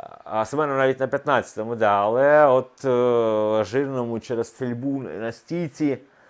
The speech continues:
не вдалося утримати позиції, які, на яких він так добре йшов на початку, на початку гонки. Е, вісімна-, дев'ятнадцятим навіть буде, е,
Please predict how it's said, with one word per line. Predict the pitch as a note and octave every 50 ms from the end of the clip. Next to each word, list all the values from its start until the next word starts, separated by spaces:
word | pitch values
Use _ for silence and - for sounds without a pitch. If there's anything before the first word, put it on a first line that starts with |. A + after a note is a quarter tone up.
| _ _ _ _ _
не | - - A2 A#2 B2+ C#3
вдалося | C3+ A#2 A#2 A2+ A2+ A#2+ A#2+ A#2 A#2 - - A2+ G#2+ G#2+ G2+ F#2+ - _ _ _ _ _ _ _ _ _ _ - -
утримати | G2+ A2 - A#2+ B2 B2 A#2 G#2+ G#2 A2+ G2
позиції, | - A2 G#2 A#2+ C#3+ C3+ - A2
які, | G2 F#2+ - A2+
на | G#2+ G2 G#2+ A2
яких | A2 G#2 A2+ A2+ -
він | A#2+ A2+
так | - A#2 A2+ A2
добре | A2 A2+ A2 A2 A2+
йшов | A2+ A2 - - G#2 F2 D#2 - - _ _ _ _ _ _ _ _ _ _ _ -
на | F#2+ G2+
початку, | F#2 - G2 - A2+ G2+ G2 - - - F#2+ E2 D2 _ -
на | G2 G#2
початку | - G2+ G2 - G#2 G2 - _ A#2 A2
гонки. | G#2+ C3+ D#3 E3 D3+ - D#3 C#3 A2 - - _ - - - - _ _ -
Е, | - F#2 G2 G2 G2 G2 G2 G2 G2 G2+ G2+
вісімна-, | G2 A#2+ B2+ B2+ - D3 C#3 C#3 C#3 C#3+ C#3 B2+ - -
дев'ятнадцятим | A2 A#2 C3 B2+ C3+ C3 C3 C3+ C#3 C3+ B2 G#2+ - - G#2 G2 - G2+ G2+ G#2+
навіть | A2+ A#2 B2 A#2+ A2+ G2 F2+
буде, | F2+ G#2 A2+ G#2 A2 G#2+ G2+ F#2 F2+ _ _ _ _ _ _ _ _ _ _ _ _ _ _ - - _ _ _ _ _ _ _ _ _ _ _ _ -
е, | - G1+ G#1 C#2+ E2 F2 F2+ F2+ F2 F2+ F#2